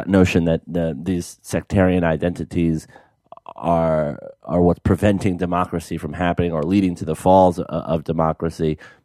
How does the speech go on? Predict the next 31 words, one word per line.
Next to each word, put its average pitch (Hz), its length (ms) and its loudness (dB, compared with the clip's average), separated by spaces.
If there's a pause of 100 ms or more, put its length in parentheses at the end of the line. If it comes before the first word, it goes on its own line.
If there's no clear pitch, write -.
(100)
um, 76 340 -2 (280)
is, - 200 2
is 107 180 -2
a 110 60 0
little 123 180 2
bit 107 140 -2
flawed, 92 360 0
because 90 360 -4 (340)
some - 380 0
of 92 120 -2
those 95 200 2
pieces 87 420 -4
can 80 180 -8
come 82 220 -4
together, 92 480 0 (140)
<laughs> - 40 -6
right? 135 260 2 (180)
Obviously 117 320 2
not 107 180 2
white 104 180 2
nationalists, 107 640 -2
let's - 180 -4
say, 85 360 -2
and, 82 420 -2
uh, 80 340 -2
and, 78 360 -8
you 71 100 -12
know, 67 160 -10
Black 80 340 -6
Lives 82 220 -6
Matter, 80 260 -2